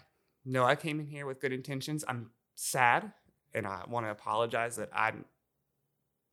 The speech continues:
we are not friends, but we don't have to be friends. I didn't, I came here just to apologize and say I'm sorry and that you shouldn't have to worry about me.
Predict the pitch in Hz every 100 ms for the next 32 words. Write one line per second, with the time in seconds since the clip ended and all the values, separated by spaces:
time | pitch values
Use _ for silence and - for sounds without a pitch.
0 | _ _ _ - 139 139 127 110 - 143
1 | 147 160 156 - 107 123 131 139 127 110
2 | - 104 104 95 104 131 127 117 - _
3 | _ 131 170 180 170 143 135 135 120 110
4 | 107 98 95 - - 104 110 110 131 117
5 | 117 98 117 110 95 120 127 113 - _
6 | _ _ - - 180 165 147 - 123 120
7 | 113 104 - 95